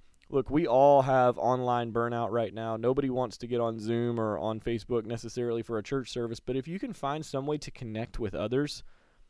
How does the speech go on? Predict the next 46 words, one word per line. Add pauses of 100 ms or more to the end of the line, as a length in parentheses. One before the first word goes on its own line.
(140)
that
is
so
much
better (420)
than
nothing.
And,
you
know,
we
can,
we
can
watch
church
online.
We
can
worship
together
online. (840)
Um, (220)
but
it's
not
necessarily
a
substitute
for
talking
about
this
stuff
with
other
believers,
which
is
where
things
like
small
group
come
in.